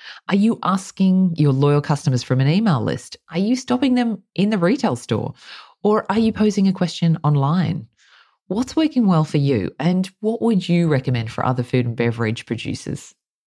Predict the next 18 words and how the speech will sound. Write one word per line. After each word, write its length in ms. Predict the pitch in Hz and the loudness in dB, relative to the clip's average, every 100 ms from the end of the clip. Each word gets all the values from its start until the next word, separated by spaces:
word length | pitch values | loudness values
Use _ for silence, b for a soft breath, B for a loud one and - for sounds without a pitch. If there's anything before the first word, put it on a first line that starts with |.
| _ | _
Feel 300 | _ - 226 | _ 0 0
free 200 | 254 202 | 2 2
to 80 | 170 | 2
give 200 | 156 175 | 2 2
me 100 | 214 | 2
a 40 | 233 | 0
call 340 | - 135 123 | 2 2 2
on 120 | - 127 | 2 0
the 120 | - | 2
Eat, 200 | 160 160 | 2 2
Drink, 240 | 170 165 | 2 2
Innovate 340 | 143 135 139 139 | 2 2 0 0
podcast 460 | 127 - 135 139 | -2 0 0 0
hotline. 540 | - 117 101 95 139 165 B B - | -2 -2 -2 0 0 -2 B B 0
It's 360 | 135 131 - - | 0 0 -8 -14
six 460 | - - 233 - | -8 -4 -4 -2
one 360 | - 117 113 131 _ - | -2 -2 -2 -6 _ -10
three 440 | - 110 131 151 | -4 -2 -4 -10